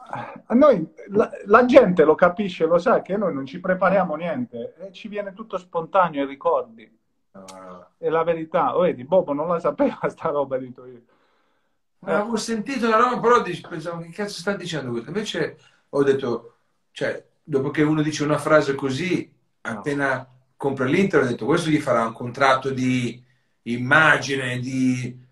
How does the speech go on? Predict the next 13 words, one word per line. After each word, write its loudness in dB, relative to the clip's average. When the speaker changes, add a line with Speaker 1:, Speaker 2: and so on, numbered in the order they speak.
Speaker 2:
superuomo." 2
Speaker 1:
No, 2
stavamo 2
parlando 0
di, -10
perché -4
poi -2
l'Inter -2
stava 2
sviluppando 0
all'estero 0
tante -8
robe. -4